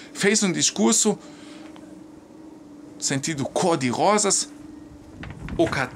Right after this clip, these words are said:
sobre o Catar durante a sessão plenária. Elogiou o Estado do Golfo nos mais altos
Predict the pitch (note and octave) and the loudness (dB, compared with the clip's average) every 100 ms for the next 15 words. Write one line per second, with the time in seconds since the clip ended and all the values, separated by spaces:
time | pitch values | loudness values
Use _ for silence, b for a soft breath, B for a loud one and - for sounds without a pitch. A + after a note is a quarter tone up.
0 | - - F#3+ D3+ C#3+ B2+ D3+ D#3+ G#3+ B | -4 2 2 2 0 -2 0 2 2 B
1 | B - E3+ F#3 C4 C4 D#3 - D#3 - | B -2 2 4 4 2 2 2 4 4
2 | G3 A3 A3 B B B - - G#3 F3 | 2 0 -2 B B B -14 2 4 4
3 | G#2+ - - - - D#3 D#3+ D#4+ - D#4+ | 2 -2 -4 -4 -2 2 6 6 6 4
4 | B3+ - - - A#2+ - G2 A2+ D3 G#3 | 2 -4 -10 -2 0 0 -2 -2 -2 4
5 | C4 C#4+ A#3+ A3+ B B B B B - | 4 4 0 0 B B B B B 2
6 | - D3+ D3 F#3 - A2+ A#2 A2+ C#3+ - | 4 4 4 4 2 0 0 2 0 0